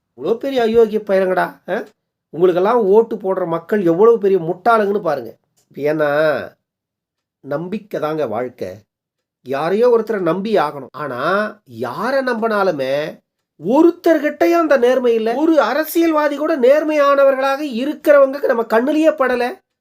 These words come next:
தமிழ்நாட்டினுடைய அரசியல் உண்மையிலேயே மிக கொடூரமாக, கேவலமா இருக்கு. இந்த ஊழல்வாதிகள் எல்லாம் தண்டிக்கப்படலன்னு வச்சுக்கோங்க.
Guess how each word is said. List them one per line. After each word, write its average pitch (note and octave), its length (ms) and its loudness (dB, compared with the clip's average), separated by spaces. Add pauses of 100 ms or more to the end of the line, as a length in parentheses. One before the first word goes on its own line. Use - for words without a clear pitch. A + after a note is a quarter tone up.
(120)
தமிழ்நாட்டினுடைய F#3+ 640 -2
அரசியல் E3 640 -2
உண்மையிலேயே D3 960 0
மிக A3 220 -2
கொடூரமாக, G3 840 -2 (140)
கேவலமா A#3 420 -2
இருக்கு. - 240 -10 (180)
இந்த F3 140 -2
ஊழல்வாதிகள் A#3+ 840 0
எல்லாம் A3+ 340 -2
தண்டிக்கப்படலன்னு F#3+ 960 0
வச்சுக்கோங்க. C3+ 540 -4